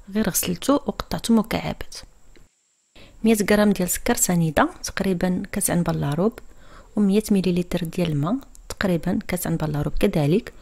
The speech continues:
جوج الساشيات ديال الفاني، واخيرا ستين غرام ديال الشكلاط الابيض، تقريباً ستة المربعات ديال الشكلاط حكيتهم في الحكاكه الغليظه.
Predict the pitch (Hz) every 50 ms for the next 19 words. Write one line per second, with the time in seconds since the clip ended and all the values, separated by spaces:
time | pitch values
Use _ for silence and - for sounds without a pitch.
0 | - - - - - - - - - - 226 247 247 - - - - 226 - -
1 | - 185 185 170 - - 180 165 165 156 160 151 147 147 175 254 311 - - -
2 | - - - 240 - - 214 208 - - 175 165 156 170 202 247 277 - - -
3 | - - - - - - - - 220 226 214 202 196 202 202 202 185 180 175 170
4 | - - - - - 185 180 170 - - - 202 185 - 160 170 208 240 - -
5 | - - - - - - - - - - 196 185 - 190 - - - - 254 -
6 | 196 175 170 170 - - - 156 151 160 196 233 - - 185 160 - - 170 -
7 | - - - - 180 190 240 277 - - - - - - - - - - - -
8 | - - 196 - - - 127 - - - - - - 175 170 - - 269 302 -
9 | - - 190 - - 180 180 147 - -